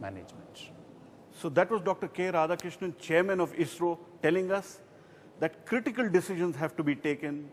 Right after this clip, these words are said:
Speaker 2: and the mood has to be relaxed. India is very, very close to Mars, and this is the big day for which India has been waiting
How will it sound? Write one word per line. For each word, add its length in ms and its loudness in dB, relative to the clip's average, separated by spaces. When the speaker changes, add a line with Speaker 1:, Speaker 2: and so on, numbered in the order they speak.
Speaker 2:
and 160 -2
the 80 0
mood 320 0
has 240 -4
to 80 -8
be 160 -4
relaxed. 580 -2
India 560 4
is 240 2
very, 280 10
very 360 2
close 400 2
to 120 -6
Mars, 540 -2
and 160 -2
this 340 0
is 320 4
the 80 0
big 480 0
day 280 0
for 160 -2
which 300 -4
India 340 0
has 220 -2
been 260 -2
waiting 500 -2